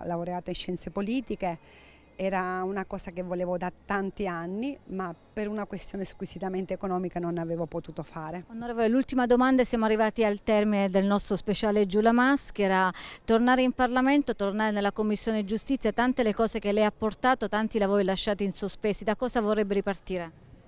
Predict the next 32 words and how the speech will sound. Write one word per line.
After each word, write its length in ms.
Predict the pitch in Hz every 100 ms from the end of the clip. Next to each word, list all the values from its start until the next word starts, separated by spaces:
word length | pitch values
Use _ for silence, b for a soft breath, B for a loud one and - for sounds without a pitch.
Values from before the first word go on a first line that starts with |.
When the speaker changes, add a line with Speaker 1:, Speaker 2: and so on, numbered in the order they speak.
| -
Speaker 1:
Allora, 340 | - 214 196 190
io 180 | 247 262
vorrei 280 | 196 185 180
tornare 320 | 196 196 202
in 80 | 196
Parlamento 600 | 202 220 277 302 - 190
non 300 | 208 285 277
solo 280 | - 190 180
per 160 | 185
andare 260 | 185 180 185
in 80 | 180
Commissione 480 | 180 180 - 180
Giustizia, 480 | 165 170 - 165 -
per 160 | 185 -
portare 360 | 180 - 185
avanti 320 | 185 190 190 185
le 140 | 175
due 200 | 175 202
leggi 340 | 196 185 160
che 80 | -
sono 240 | 175 185 175
rimaste 400 | 175 180 - 175
insabbiate, 640 | 170 165 170 160 156 - B B B B B
ma 100 | -
perché 300 | 180 185 -
voglio 300 | 180 175 175
tornare 440 | 170 175 180 170 175
veramente 600 | 175 170 165 175 - 190
in 120 | 180
Commissione 460 | 170 170 - 180 170
parlamentare 560 | 160 165 165 165 165
antimafia, 640 | 175 165 165 156 165 196